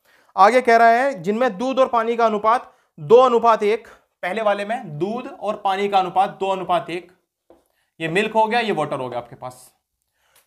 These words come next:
दो अनुपात एक, जबकि दूसरे में तीन अनुपात एक और तीसरे वाले बर्तन में ये रेशियो हो गया तीन रेशियो दो, यानी तीन अनुपात दो।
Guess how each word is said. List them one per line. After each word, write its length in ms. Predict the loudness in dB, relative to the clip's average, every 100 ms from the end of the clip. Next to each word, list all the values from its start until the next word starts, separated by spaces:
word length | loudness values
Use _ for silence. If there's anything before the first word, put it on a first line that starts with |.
| -2
दो 180 | 4
अनुपात 400 | 4 4 4 4
एक, 180 | 4 0
जबकि 200 | -2 -4 -2
दूसरे 320 | 0 4 4
में 260 | 4 -2 -10 _ _ _ _ _ _ _ _ _ _ -10
तीन 200 | -4 -4
अनुपात 680 | -2 -2 2 4 2 -2 -10
एक 280 | -8 -8 -14 _ _ _ _ _ _ _ _ _ _ _ _ _ _ _ _
और 220 | 2 2 0
तीसरे 260 | 0 4
वाले 140 | 4 4
बर्तन 240 | 0 -2
में 260 | -4 -6 -8 _ _ _ _ _ _ _
ये 180 | -8 -6
रेशियो 400 | -2 -2 -2 0
हो 100 | 0
गया 120 | 2 -2
तीन 340 | -4 -10 -6
रेशियो 300 | -6 -6 -8
दो, 320 | -8 -12 -16 _
यानी 180 | -12 -12
तीन 240 | -10 -8
अनुपात 280 | -8 -2 -2
दो। 200 | 0 -8